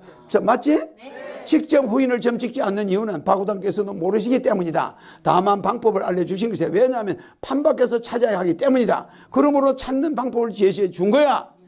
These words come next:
종교 지도자가 한가하게 유판 놀이를 즐긴 것이 아니다. 지도자의 말 한마디, 행동 거지 하나하나에서 우리 제자들은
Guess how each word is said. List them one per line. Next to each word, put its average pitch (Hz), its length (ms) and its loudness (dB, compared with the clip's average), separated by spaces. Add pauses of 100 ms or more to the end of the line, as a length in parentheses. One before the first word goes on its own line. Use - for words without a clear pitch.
(1080)
종교 277 340 2
지도자가 240 500 2
한가하게 214 640 2
유판 190 360 -2
놀이를 185 320 -2
즐긴 185 320 -2
것이 170 180 -2
아니다. 196 460 0 (240)
지도자의 196 500 2
말 180 220 0
한마디, 180 340 -2
행동 185 320 -4
거지 175 160 -2
하나하나에서 233 580 0
우리 240 240 -2
제자들은 220 520 2